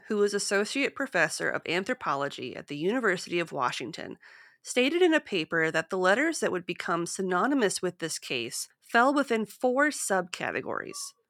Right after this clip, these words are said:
threat letters, written challenges, warning letters,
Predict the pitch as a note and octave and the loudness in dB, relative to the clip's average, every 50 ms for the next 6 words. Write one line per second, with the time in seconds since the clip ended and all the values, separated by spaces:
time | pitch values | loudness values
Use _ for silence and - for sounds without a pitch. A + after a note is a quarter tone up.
0 | _ _ - - - - G3+ G#3 A3 - A#3 A3+ A3+ A3+ A#3+ C4 C4+ - - - | _ _ -20 -18 -4 2 4 4 4 6 4 4 4 4 4 2 0 -4 -8 -10
1 | - _ _ _ _ _ _ _ _ - D3+ F3 A3+ B3+ F#4 F4 E4 D4+ - A3 | -12 _ _ _ _ _ _ _ _ -6 0 2 2 2 4 2 0 2 4 4
2 | E3+ E3 D#3 D#3 D3+ D3+ - D3 C#3+ C#3 C#3+ - - - _ _ _ _ _ _ | 4 6 4 2 0 -2 -4 -6 -6 -6 -8 -10 -14 -16 _ _ _ _ _ _
3 | - F3 F3 F#3 A3+ C4+ D#4 D#4+ D4 B3+ G3+ F#3 E3 D3+ C#3+ - C3+ C3+ C#3 C#3+ | -10 -6 -2 0 2 2 4 4 2 2 0 0 2 2 0 0 0 -2 -4 -6
4 | - - | -8 -12